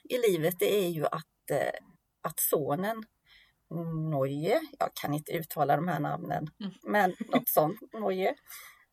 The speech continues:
Speaker 1: eh, att han ska bli som fadern, för han tycker sig se såna tecken, att han är liksom lite lat och lite oföretagsam, och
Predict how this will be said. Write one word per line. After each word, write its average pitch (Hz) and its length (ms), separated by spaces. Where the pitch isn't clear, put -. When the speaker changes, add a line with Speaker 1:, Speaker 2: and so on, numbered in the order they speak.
Speaker 1:
eh, 190 360
att 202 120
han 247 140
ska 226 160
bli 214 160
som 175 160
fadern, 214 540
för 208 100
han 202 80
tycker 208 180
sig 214 140
se 196 240
såna 208 240
tecken, 165 640
att - 200
han - 180
är 156 240
liksom 156 460
lite - 200
lat 226 840
och 123 120
lite 123 320
oföretagsam, 220 1000
och 214 120